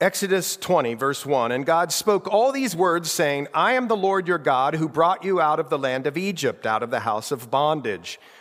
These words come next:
Here, I always do this. "You shall have no other gods before me." That's one.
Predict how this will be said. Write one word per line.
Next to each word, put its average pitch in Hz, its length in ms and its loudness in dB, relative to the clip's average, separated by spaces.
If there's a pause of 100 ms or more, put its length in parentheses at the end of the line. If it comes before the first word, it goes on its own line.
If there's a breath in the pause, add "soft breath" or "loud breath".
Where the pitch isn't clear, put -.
(180 loud breath)
Here, 127 200 0
I 113 60 4
always 113 240 -2
do 113 120 -6
this. 110 340 -4 (360 soft breath)
"You 117 180 -2
shall 135 300 0
have 120 220 0
no 135 240 0
other 160 180 0
gods 156 360 0
before 160 400 -2
me." 107 160 -4
That's 95 260 -8
one. 98 420 -4